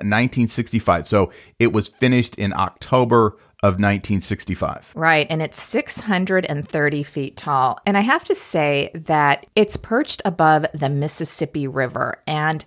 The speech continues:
Speaker 2: many times as we have traveled the country, we've been driving on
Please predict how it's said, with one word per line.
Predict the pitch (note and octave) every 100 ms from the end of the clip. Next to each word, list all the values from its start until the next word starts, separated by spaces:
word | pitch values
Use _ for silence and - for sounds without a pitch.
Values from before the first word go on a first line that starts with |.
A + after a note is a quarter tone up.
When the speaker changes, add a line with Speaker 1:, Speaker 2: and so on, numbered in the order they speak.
| - - -
Speaker 2:
many | E3 E3+ G3 B3 A3+
times | - D#3+ D3 C#3+ C#3+ - -
as | D3 D#3
we | D3+
have | D3+ -
traveled | - D3+ C#3+ D3+ C#3+
the |
country, | D3 - C#3+ - C#3+
we've | C3 C3+
been | D3 C#3
driving | D3 C#3 D3 D3+
on | C#3+